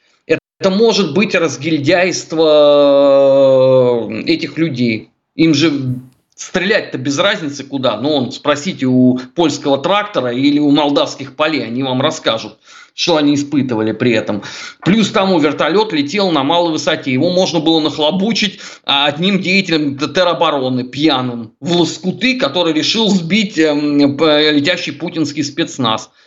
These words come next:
Понимаете, там, там вот всё может быть.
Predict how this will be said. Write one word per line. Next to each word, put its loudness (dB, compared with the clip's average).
Понимаете, 0
там, -4
там -2
вот -6
всё 0
может -2
быть. -8